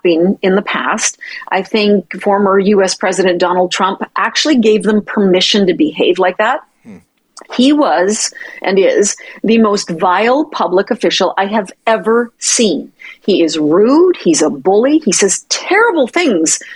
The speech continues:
Speaker 1: about people on camera that get
Speaker 2: Yeah.
Speaker 1: projected all over the place. So if he's allowed to do it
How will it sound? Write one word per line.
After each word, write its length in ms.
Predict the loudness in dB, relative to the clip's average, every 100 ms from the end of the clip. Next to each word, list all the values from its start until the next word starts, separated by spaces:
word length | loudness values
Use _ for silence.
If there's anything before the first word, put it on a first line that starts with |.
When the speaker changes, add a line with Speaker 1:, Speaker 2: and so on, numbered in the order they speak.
| -12 -8
Speaker 1:
about 520 | -4 0 0 -2 -6
people 560 | -2 -2 0 0 0 0 -2
on 200 | 0 -2
camera 380 | -4 -2 -2
that 220 | 0 -2 -2
get 160 | -4
Speaker 2:
Yeah. 60 | -2
Speaker 1:
projected 420 | -4 -2 -2 -2
all 140 | 2 2
over 120 | 0
the 100 | -4
place. 340 | -4 -6 -8 -12 -14 -10 -2
So 200 | 0 0
if 100 | -2
he's 680 | -14 -2 0 2 2 2
allowed 400 | 2 2 0 -2
to 80 | -2
do 200 | 2 2
it 220 | 2 0